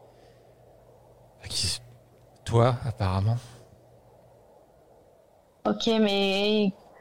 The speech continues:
Speaker 2: qu'est-ce qui fait que on arrive ici, en fait ?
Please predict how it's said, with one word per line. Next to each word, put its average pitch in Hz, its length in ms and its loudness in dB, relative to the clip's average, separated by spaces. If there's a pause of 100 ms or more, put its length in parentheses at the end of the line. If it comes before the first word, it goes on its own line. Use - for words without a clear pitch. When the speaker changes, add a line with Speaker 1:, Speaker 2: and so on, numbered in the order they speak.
(1200)
Speaker 2:
qu'est-ce - 480 -2
qui 247 140 0
fait 247 320 -2
que 202 500 2 (760)
on 190 760 4
arrive 196 380 4
ici, 208 420 2
en 170 120 2
fait ? - 500 -4